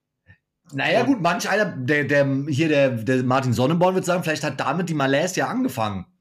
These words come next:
Speaker 1: Weil ich meine,
Speaker 2: <laughs>
Speaker 1: erst wird die Mauer eingerissen und zwei Jahre später sehen wir Leute, die Hitlergrüße machen mit eingepissten Jogginghosen, während sie ein Asylantenheim abfackeln. Also ich meine, weißt du,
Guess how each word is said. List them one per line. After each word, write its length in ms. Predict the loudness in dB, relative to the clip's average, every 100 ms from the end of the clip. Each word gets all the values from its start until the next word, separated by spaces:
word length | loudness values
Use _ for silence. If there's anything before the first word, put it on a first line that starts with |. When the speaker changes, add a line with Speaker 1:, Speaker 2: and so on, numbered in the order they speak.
| _ _ _ _
Speaker 1:
Weil 100 | -4
ich 100 | 0
meine, 260 | 0 0 -4 -12 -14 -10
Speaker 2:
<laughs> 320 | -6 -4 0
Speaker 1:
erst 220 | 0 0 -8 -4
wird 160 | -2
die 40 | 2
Mauer 320 | 4 4 4
eingerissen 540 | 2 0 0 0 -2
und 80 | -6
zwei 180 | -2 0
Jahre 220 | 0 -2
später 380 | -2 -2 -2 -2
sehen 180 | -2 -2
wir 80 |
Leute, 240 | 0 0 0
die 140 | -2
Hitlergrüße 560 | -2 -2 -4 -2 -4 -2
machen 220 | -2 -2
mit 140 | -4
eingepissten 580 | -2 -4 -4 -6 -6 -8
Jogginghosen, 560 | -4 -2 -2 -2 -2 -2
während 200 | -4 -2
sie 80 | -4
ein 60 |
Asylantenheim 520 | -4 -2 -4 -2 -2
abfackeln. 540 | -2 -6 -6 -4 -6 -6
Also 160 | -6 -4
ich 80 | -2
meine, 160 | -2
weißt 220 | 0 0 -2
du, 160 | -4